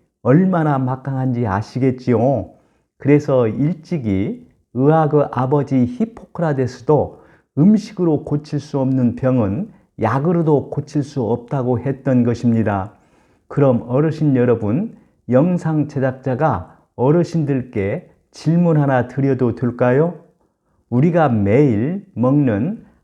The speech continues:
아침, 점심, 저녁 식사 중 어느 때 먹는 식사가 가장 중요할까요? 아마 어르신들께서도 이런 얘기를 한 번쯤은 들어보셨을 겁니다. "아침은 왕처럼 먹고,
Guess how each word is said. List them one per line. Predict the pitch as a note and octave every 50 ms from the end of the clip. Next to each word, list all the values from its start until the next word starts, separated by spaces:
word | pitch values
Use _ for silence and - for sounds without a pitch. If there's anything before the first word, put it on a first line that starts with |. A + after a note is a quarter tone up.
| _
아침, | _ - A2+ D3 D3 - - - D3+ C3+ A2+ G2+ F#2+ F#2+ F#2+
점심, | - - C3 D3 E3 D#3 D3+ - C#3+ C3 A#2+ G#2+ G2
저녁 | - - B2+ C3+ D3+ D3 - -
식사 | - - _ - C3+ B2 A#2+ A#2+
중 | E3+ E3 B2+ F#2 - - - _ _ _ _ _ _ _
어느 | - A#2+ C#3+ F#3+ A3+ G3+ - -
때 | - F3+ E3
먹는 | D3+ D3 C3+ C#3 C#3+ C#3+ C#3 C3+ C3
식사가 | B2+ - A#2+ B2 - C#3+ B2+ A#2 B2 B2+ B2+ -
가장 | - - D3 - - - - F3+ E3+ D3
중요할까요? | - - - D3+ D3 C#3 B2+ B2+ A#2+ A#2+ - G#2+ G2 F#2+ F2+ E2+ E2+ F2+ - _ _ _ _ _ _ _ _ _ _ _ _ _ _ _ _
아마 | - A2+ C3 D3 D3+ C3 A2+ A2+
어르신들께서도 | G#2 A2+ B2 C#3 D#3+ E3+ D#3+ E3 - E3 D#3 D3+ D3 C3 C3 C#3+ C3+ B2+ C3 C#3 B2+ A#2+ E3+ D#3+ A2 D2+ - - - _ _ _ _
이런 | A#2 C#3+ D3 F3+ F3 F3 E3 D#3
얘기를 | D3+ D3 C#3+ C3 C#3+ C#3+ C#3 C3 B2+ B2+
한 | B2 - G3 G3+
번쯤은 | G3 G3 F#3+ F3 - - D3+ C#3+ B2+ B2 A2+
들어보셨을 | - - C#3+ C#3+ C#3 C3 - - B2+ B2 - C#3+ A#2+ - - B2+ A2+ A#2+
겁니다. | - A2+ A2 A2+ G#2 G2 F#2 G2 F#2 F2 F2+ - _ _ _ _ _ _ _ _ _ _ _ _ _
"아침은 | _ - A#2 C#3+ - - - - D#3 D3+ D3 C3 A2+ -
왕처럼 | - - A2+ C#3 E3+ E3 - - E3 D3 C3+ B2+ A#2+
먹고, | A2 A2+ A#2 - - - G2 F#2 F#2+ C3 G#3 A3+ -